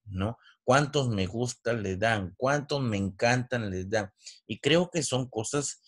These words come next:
ya, eh, bastante efímeras, ¿no? Porque tú de repente,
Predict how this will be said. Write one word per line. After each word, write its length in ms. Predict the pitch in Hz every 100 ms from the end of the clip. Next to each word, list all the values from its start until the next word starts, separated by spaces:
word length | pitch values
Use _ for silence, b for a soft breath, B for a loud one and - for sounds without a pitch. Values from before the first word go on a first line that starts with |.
| b _
ya, 640 | 101 98 101 117 123 113 -
eh, 420 | 98 92 87 92 _ _ _ -
bastante 1120 | 101 101 - 104 113 113 135 120 95 92 -
efímeras, 640 | - 104 - 139 123 104 101
¿no? 220 | 135 156
Porque 480 | 139 127 101 85 b b b _ -
tú 160 | 147
de 100 | 143
repente, 680 | 131 123 139 127 95 98